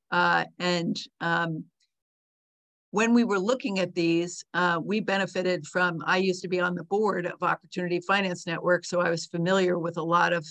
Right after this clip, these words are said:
the, um, different C D F Is that are leaders in the industry.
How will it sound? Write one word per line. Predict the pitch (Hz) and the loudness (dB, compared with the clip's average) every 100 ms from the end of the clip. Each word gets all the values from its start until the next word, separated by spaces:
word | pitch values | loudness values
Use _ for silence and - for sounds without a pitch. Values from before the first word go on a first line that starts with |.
| - | -8
the, | 170 170 170 - 180 | -6 -4 -4 -6 -4
um, | 165 160 156 - - | -2 -2 -6 -10 -6
different | 185 180 160 | -6 -4 -6
C | 165 165 | -4 -2
D | 165 | 0
F | 160 | 0
Is | 175 175 165 | 0 0 0
that | 180 170 | -4 -2
are | 165 | -2
leaders | 156 214 202 180 175 | 0 0 2 0 0
in | 175 | -2
the | 180 | 0
industry. | 202 196 - 156 165 | 0 -2 -4 -4 -4